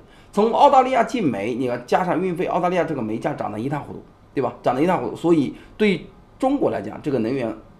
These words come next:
在这个地方可能会有一，一定的上涨，是跟这个有关系的。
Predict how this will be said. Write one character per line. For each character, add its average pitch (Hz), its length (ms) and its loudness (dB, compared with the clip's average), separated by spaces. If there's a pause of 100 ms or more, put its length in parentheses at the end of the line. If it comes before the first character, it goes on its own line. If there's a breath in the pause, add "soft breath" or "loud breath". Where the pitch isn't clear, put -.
(240)
在 - 120 4
这 208 120 -2
个 156 80 2
地 110 100 -4
方 107 220 -8
可 113 100 -8
能 98 80 -6
会 120 160 -6
有 95 180 -6
一， 104 220 -10
一 156 80 -8
定 151 160 -2
的 101 80 -6
上 107 180 -6
涨， 95 120 -8 (180)
是 - 140 -10
跟 147 160 0
这 156 40 -2
个 143 80 -2
有 104 120 -2
关 98 180 -14
系 98 80 -18
的。 - 100 -16